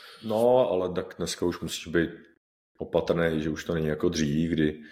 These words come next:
kdy vlastně ty hráči po sobě fakt šli na tréninku. Dneska už si myslím, že je takový víc, víc friendly.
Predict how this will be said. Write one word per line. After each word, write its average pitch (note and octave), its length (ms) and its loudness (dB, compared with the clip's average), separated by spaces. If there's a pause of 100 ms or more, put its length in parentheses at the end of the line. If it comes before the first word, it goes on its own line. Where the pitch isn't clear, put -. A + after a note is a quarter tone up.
(1000)
kdy E2+ 180 0
vlastně E2+ 320 2
ty F2+ 140 0
hráči E2 460 0
po D#2 140 -10
sobě D#2+ 280 -4
fakt D#2+ 200 -2
šli D#2+ 240 0
na D#2 100 0
tréninku. D#2 580 -2
Dneska D#2 320 -2
už D#2 300 -2
si - 100 -4
myslím, D#2 340 -2
že D#2+ 80 0
je D2+ 80 2
takový D#2 420 0
víc, D2+ 260 -2 (280)
víc C3 160 -8
friendly. D#2 420 0